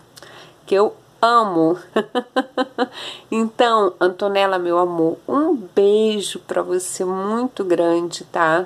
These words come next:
Deborah, um beijo, tá? Então, ó, vamos às mar-, vamos ao material e às medidas usadas. Pra tá fazendo esse laço, eu vou estar usando esse aqui, ó. Vou mostrar aqui centralizar pra quem quiser tirar o print, tá?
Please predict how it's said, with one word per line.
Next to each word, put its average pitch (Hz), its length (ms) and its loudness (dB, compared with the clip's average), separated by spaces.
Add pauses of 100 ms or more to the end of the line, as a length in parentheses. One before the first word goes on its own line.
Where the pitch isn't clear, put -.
(140)
Deborah, 175 720 0
um 208 160 -6
beijo, 175 720 0
tá? 175 260 -2 (680)
Então, 226 200 2
ó, 156 260 6 (520)
vamos 226 280 0
às 185 160 -2
mar-, 170 240 -4
vamos 202 400 0
ao 175 360 2 (180)
material 180 720 0
e 170 80 2
às 175 160 0
medidas 180 580 -2
usadas. 175 480 -2 (560)
Pra - 160 0
tá 277 140 -2
fazendo 196 380 0
esse 185 200 -2
laço, 185 560 0 (520)
eu - 80 -10
vou 190 140 2
estar 196 260 -2
usando 185 400 0
esse - 180 -8
aqui, 214 240 -6
ó. 139 160 -4 (480)
Vou 151 120 -6
mostrar 165 340 -2
aqui 165 140 -6
centralizar 165 840 -2
pra 214 140 -10
quem 170 200 -6
quiser 160 340 -2
tirar 160 260 -4
o 160 100 -2
print, 196 580 -6
tá? 180 360 -2